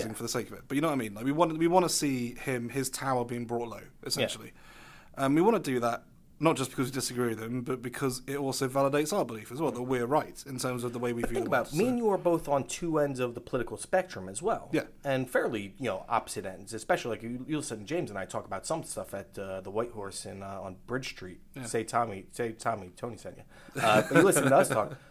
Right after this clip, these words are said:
Speaker 1: <laughs> we disagree, and we, we will, sometimes I start yelling and stuff like that 'cause that's just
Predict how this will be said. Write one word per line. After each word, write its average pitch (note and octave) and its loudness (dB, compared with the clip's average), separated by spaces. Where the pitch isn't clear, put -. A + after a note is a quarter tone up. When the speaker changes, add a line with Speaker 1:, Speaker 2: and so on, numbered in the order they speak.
Speaker 1:
<laughs> - -20
we F#3+ -4
disagree, G#2 -6
and F2+ -6
we, A2+ -4
we A#2 -4
will, G2 -8
sometimes G2+ -6
I G2+ 0
start F#2 -6
yelling G2+ 2
and F#2 -10
stuff - -10
like F2 -10
that F2+ -10
'cause F2 -14
that's F2+ -10
just - -12